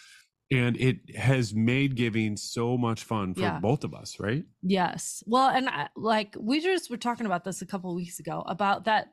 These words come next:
Speaker 2: that scripture that says, um, "You must decide in your heart what you're gonna give because God loves a cheerful,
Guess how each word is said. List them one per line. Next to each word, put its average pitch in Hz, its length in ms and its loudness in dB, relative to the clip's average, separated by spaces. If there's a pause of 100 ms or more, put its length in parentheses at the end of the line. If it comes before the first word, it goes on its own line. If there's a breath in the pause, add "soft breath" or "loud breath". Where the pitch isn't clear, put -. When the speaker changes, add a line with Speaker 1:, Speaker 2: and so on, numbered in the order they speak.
Speaker 2:
that 214 220 -4
scripture 262 460 -4
that 185 200 -6
says, 170 560 -2 (720 soft breath)
um, 185 420 2
"You 185 140 2
must 214 260 0
decide 190 420 0
in 247 120 2
your 320 120 2
heart 220 360 4
what 214 180 -2
you're 185 100 -4
gonna 208 240 -2
give 220 380 -2
because 190 300 -2
God 165 240 -2
loves 165 200 -2
a 165 60 -6
cheerful, 151 480 -10